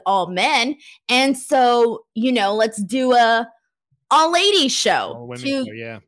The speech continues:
Speaker 1: counter that." And so that's what I think is more. And then also, here's the thing. Think about it this way.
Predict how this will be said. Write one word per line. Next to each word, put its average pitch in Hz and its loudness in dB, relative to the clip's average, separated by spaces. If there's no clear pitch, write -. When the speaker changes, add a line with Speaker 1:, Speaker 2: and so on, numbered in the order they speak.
Speaker 1:
counter 349 -2
that." 170 0
And 294 2
so 302 2
that's 339 2
what 370 -2
I 247 2
think 247 -4
is 220 -6
more. 220 0
And 349 -2
then 453 0
also, 453 -2
here's 349 0
the 269 -6
thing. 131 -8
Think 330 -2
about 320 2
it - -6
this 220 -6
way. - -12